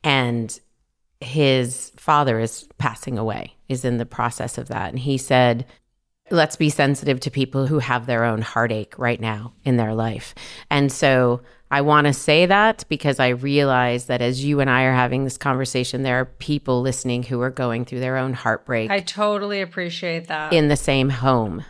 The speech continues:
Speaker 1: in
Speaker 2: Right.
Speaker 1: the same house, across the street. And so we want to hold space for all of those people. If you and I are saying, "Hey, you be you, you do you," then we're giving permission for those people as well.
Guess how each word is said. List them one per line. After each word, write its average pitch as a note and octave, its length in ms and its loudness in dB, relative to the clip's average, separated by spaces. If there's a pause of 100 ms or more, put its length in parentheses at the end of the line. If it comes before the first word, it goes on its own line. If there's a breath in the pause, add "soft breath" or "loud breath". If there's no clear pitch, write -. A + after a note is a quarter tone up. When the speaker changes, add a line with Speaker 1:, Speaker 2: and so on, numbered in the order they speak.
(140)
Speaker 1:
in C#3 160 0
Speaker 2:
Right. F3+ 140 0
Speaker 1:
the D3 40 -2
same B2+ 240 0
house, A#2+ 380 -2
across B2+ 480 -2
the B2 120 -6
street. A#2+ 480 -4 (400 loud breath)
And D3 140 0
so D#3 100 2
we D3 120 2
want C#3 200 4
to C3 40 2
hold B2+ 320 -2
space B2 340 -6
for B2+ 380 -4 (220)
all B2 180 4
of A#2 100 0
those B2+ 160 -2
people. C#3 240 -2
If C3 120 -4
you F3+ 100 6
and E3+ 80 4
I D#3 100 4
are D#3 100 2
saying, D3+ 280 4
"Hey, E3 260 4
you C#3+ 260 0
be C#3 120 -2
you, C3+ 320 2
you C3+ 260 -2
do C3+ 140 -6
you," C3 480 0 (460 soft breath)
then C3 200 2
we're C3 120 0
giving B2 340 0
permission B2+ 800 -2 (100)
for C3+ 220 -4
those A#2 260 -2
people A#2 400 -6
as A#2 180 -4
well. A#2 360 0